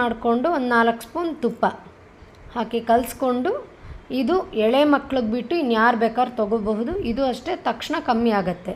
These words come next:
ಪಿತ್ತದ ವಾಂತಿ ಆದರೆ. ಇದು ಯೂಸ್ ಆಗಲಿ ಅಂಥೇಳಿ ಈ ವಿಡಿಯೋ ಮಾಡಿದ್ದೀನಿ. ನಿಮ್ಗೇನು ಅನ್ನಿಸ್ತು ಅನ್ನೋದನ್ನು ಕಾಮೆಂಟ್ ಸೆಕ್ಷನಲ್ಲಿ ತಿಳಿಸಿ.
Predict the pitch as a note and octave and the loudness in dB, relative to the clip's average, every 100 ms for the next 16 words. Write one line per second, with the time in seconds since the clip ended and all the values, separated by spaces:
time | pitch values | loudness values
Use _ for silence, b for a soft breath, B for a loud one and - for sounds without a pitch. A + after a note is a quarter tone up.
0 | - - G#3 A#3 G#3 F#3 F3+ F3 E3 E3 | -10 -8 -2 0 2 0 -4 -6 -6 -6
1 | G3+ F#4 - B B B B B A3 A3 | -6 -8 -14 B B B B B -4 0
2 | B3 B3 B3+ A3 A3+ A3 A3 A3 G#3+ F#3 | 0 4 4 4 2 0 0 -2 0 0
3 | G3 G3 G#3+ G#3+ G3 G3+ A3+ C#4 A#3 A#3 | 0 0 0 0 -2 -2 -2 -2 -2 0
4 | B3 C4 B3 A#3+ A#3 A3+ A3 A3 A#3 D4 | 0 0 0 -2 -2 -2 0 0 -2 -4
5 | D4 G#3+ A3 - G#3 - G#3 G3+ G#3 G3 | -2 0 0 -2 -8 -6 -4 -4 -6 -8
6 | F#3+ B3+ | -8 -12